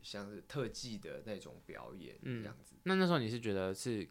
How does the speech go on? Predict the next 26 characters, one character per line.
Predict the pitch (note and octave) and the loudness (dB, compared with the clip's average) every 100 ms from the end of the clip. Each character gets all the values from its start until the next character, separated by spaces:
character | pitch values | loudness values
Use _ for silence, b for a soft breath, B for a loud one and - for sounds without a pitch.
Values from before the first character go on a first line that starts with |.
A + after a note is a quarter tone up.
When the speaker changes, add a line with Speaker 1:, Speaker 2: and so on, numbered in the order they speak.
| - | -4
Speaker 2:
开 | - A#2 | 2 4
心 | A#2 A2+ G2 | 2 -2 -2
的， | G2 | 0
还 | F#2 | 0
是 | F#2 A#2+ | -2 -2
你 | G2 | -2
是， | E2+ - - | -4 -6 -4
其 | - - G#2+ | -4 -2 -2
实 | G2+ A2+ | -2 -4
是 | G#2+ | -6
觉 | - F#2 | -6 -4
得 | F#2 | -4
蛮 | F2+ F2 | -6 -6
辛 | E2+ F2+ | -6 -6
苦 | F2+ - - | -6 -8 -12
的？ | - _ _ _ _ _ _ - | -14 _ _ _ _ _ _ -10
Speaker 1:
嗯， | A#2+ A#2 A#2 A#2 A#2+ A#2+ B2 C3 C#3 B B B B | -6 -4 -4 -4 -4 -6 -6 -8 -10 B B B B
我 | C#3 | -4
觉 | C3+ E3+ | 2 2
得 | A3 | 2
都 | A3 G#3 G#3+ | 2 4 6
有 | G3+ C3+ G#2 - | 6 4 4 -2
吧， | G#2 D#2 F2 | -2 -2 -2
因 | C3+ F#3 A3 | -2 2 2
为 | G3 F3 C3+ - _ _ _ _ _ _ _ _ _ | 2 0 -4 -16 _ _ _ _ _ _ _ _ _
如-， | A3 D#3 F3 G3+ | -6 -2 0 0